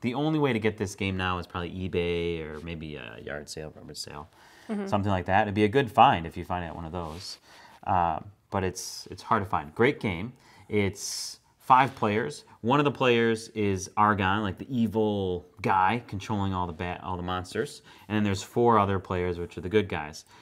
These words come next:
Speaker 1: And it's, they're generic cards, so you don't spend all your time,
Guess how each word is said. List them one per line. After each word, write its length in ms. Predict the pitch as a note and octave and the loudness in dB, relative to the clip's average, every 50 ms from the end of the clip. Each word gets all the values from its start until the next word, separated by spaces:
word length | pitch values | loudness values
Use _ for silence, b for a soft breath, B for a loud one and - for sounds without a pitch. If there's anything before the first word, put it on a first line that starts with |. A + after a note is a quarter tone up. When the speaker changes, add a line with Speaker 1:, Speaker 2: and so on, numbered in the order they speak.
| B B - | B B -4
Speaker 1:
And 140 | G2+ A2 A2+ | 0 2 2
it's, 180 | A2 A2 - | 2 0 -2
they're 280 | - - C3 C3+ C3+ B2+ | -2 0 2 2 4 2
generic 480 | A2+ A2 A2 C#3 D3+ F3 G3 F#3 - | 0 0 0 0 0 2 0 -2 -4
cards, 420 | - - G2 F2+ E2+ G2 A2+ A#2 - - - - | -2 0 0 2 2 2 0 -2 -6 -12 -16 -14
so 140 | - - A#2+ | -6 -2 0
you 100 | A#2 A#2 | 0 0
don't 220 | B2+ C3+ - F2+ | 0 -2 -4 -6
spend 320 | - - - G#2 G2+ G2+ G2 | -10 -8 -4 -2 -2 0 0
all 120 | G2 G2 | -2 -2
your 120 | F#2 F#2 | -2 -4
time, 520 | F2+ - - F#2+ F#2 F2+ F2 F2 E2+ E2+ | -4 -2 -2 0 0 0 -2 -4 -6 -8